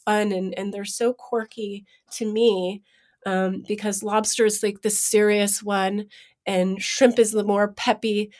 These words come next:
playful one and speedy. Um, and so they're just this funny little duo that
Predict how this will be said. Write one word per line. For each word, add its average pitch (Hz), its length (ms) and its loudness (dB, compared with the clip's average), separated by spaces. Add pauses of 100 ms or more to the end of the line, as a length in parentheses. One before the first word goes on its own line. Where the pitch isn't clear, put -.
(320)
playful 214 520 2
one 196 260 0
and 190 140 -2
speedy. 214 760 -2 (420)
Um, 190 520 -4 (500)
and 233 120 2
so 233 200 4
they're 240 160 6
just 254 240 2
this 254 220 0
funny 233 360 4
little 214 560 2 (180)
duo 208 640 2
that 185 400 -4